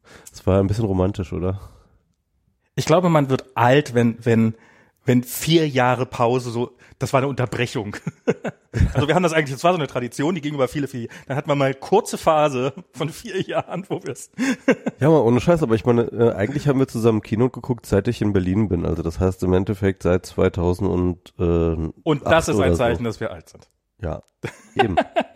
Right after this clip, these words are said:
Speaker 1: Das, das,
Speaker 2: Ja.
Speaker 1: das ist ja auch so. Ich
Speaker 2: Ja.
Speaker 1: meine, das ist ja auch nicht zu leugnen, oder? Ich meine, diesen Podcast gibt es auch schon bald zehn Jahre, ne? Also dieses Jahr werden wir zehn übrigens.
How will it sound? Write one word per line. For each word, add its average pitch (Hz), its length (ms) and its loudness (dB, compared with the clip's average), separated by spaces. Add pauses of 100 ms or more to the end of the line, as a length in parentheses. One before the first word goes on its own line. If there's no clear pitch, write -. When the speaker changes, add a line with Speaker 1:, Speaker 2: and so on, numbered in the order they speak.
(1120)
Speaker 1:
Das, 220 360 0
das, 110 160 2
Speaker 2:
Ja. 123 160 0
Speaker 1:
das - 180 0
ist 165 180 -4
ja 160 80 6
auch 98 200 2
so. 87 280 -2
Ich 87 80 -4
Speaker 2:
Ja. 92 60 -6
Speaker 1:
meine, 98 120 2
das 107 80 -2
ist - 100 -10
ja 110 80 4
auch 107 40 4
nicht 104 140 -2
zu - 80 -6
leugnen, 92 460 0
oder? 87 160 0
Ich 104 120 -2
meine, 104 120 0
diesen 101 260 -2 (240)
Podcast - 400 0
gibt - 140 -12
es - 160 -12
auch 143 120 0
schon 104 180 -6
bald 80 200 -4
zehn 85 240 -2
Jahre, 80 380 -4
ne? 117 180 -6 (240)
Also - 120 -14
dieses 139 200 -2
Jahr 127 140 4
werden 107 180 4
wir 104 100 2
zehn 87 600 -4
übrigens. 78 560 -8